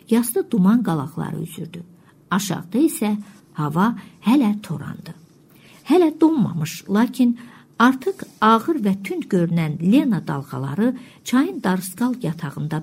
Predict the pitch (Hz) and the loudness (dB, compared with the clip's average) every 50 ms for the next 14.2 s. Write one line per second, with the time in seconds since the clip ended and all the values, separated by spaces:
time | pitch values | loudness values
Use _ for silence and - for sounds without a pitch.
0 | - - 320 330 - - 202 185 185 165 160 156 160 - - - 160 - - - | 2 4 4 4 4 2 -2 -2 -2 -2 -4 -4 -8 -8 -8 -8 -8 -8 -10 -10
1 | - - 277 302 285 247 247 254 - - - - _ - 226 220 220 208 214 233 | -6 -2 -2 0 0 -2 -2 -6 -12 -20 -20 -20 _ -2 -2 0 0 0 0 0
2 | 226 226 233 277 285 - - - 156 - - - - - - - - - - - | 0 0 0 0 -2 -2 -4 -6 -8 -8 -8 -10 -14 -16 -16 -16 -16 -16 -18 -18
3 | - - - - - - - _ _ _ _ _ _ _ - 185 156 151 147 156 | -18 -18 -20 -20 -20 -20 -20 _ _ _ _ _ _ _ -2 -2 0 0 -2 -2
4 | 156 143 135 143 143 143 147 147 151 175 208 208 202 202 202 - 214 202 196 196 | -2 -2 -4 -6 -6 -6 -8 -6 -4 -4 -4 -4 -4 -6 -2 0 0 0 0 -2
5 | - - - - _ - - 196 190 196 214 202 196 165 185 190 208 254 302 262 | -10 -16 -20 -18 _ -6 -2 0 2 2 2 0 -2 0 0 2 2 2 2 0
6 | - 208 196 175 170 185 160 147 143 139 - 208 226 233 220 - - 185 156 160 | 0 0 0 0 -2 -4 -4 -4 -6 -4 -4 -2 -2 -2 -2 -4 -4 -4 -4 -4
7 | 165 - 165 151 139 135 135 - - 170 - - 208 190 190 - 180 156 143 - | -4 -6 -6 -6 -6 -6 -6 -6 -6 -6 -4 -6 -6 -6 -6 -10 -14 -14 -14 -8
8 | - 185 196 208 208 - - - - - - - - - 247 233 - - 285 330 | -2 0 0 0 0 -4 -10 -18 -20 -20 -20 -6 -2 0 0 0 0 2 2 2
9 | 392 - - 208 202 196 240 240 - 175 151 156 160 160 - - 202 220 214 202 | 2 2 0 -2 0 0 0 -2 -2 -2 -4 -4 -6 -6 -4 -2 0 0 0 -2
10 | - - 190 202 202 202 285 302 - 233 208 190 180 170 180 165 151 165 - 160 | -2 -4 -2 -2 -2 -2 -4 -2 -2 0 2 2 2 0 -2 -4 -4 -4 -6 -8
11 | 127 - - - - - - - - - _ _ _ _ - - _ _ - 208 | -8 -8 -10 -14 -16 -18 -18 -18 -18 -20 _ _ _ _ -20 -20 _ _ 2 2
12 | 190 - 170 156 170 185 196 190 190 165 156 160 160 185 190 190 170 165 160 156 | 2 2 2 0 0 0 2 2 0 0 0 0 0 0 0 0 -2 -2 -2 -2
13 | 147 147 135 147 202 214 208 208 175 170 170 165 - - 160 - - 139 139 160 | -4 -6 -6 -6 -6 -4 -2 0 0 0 -2 -6 -8 -10 -12 -10 -8 -6 -2 0
14 | 185 202 190 196 | 0 2 0 0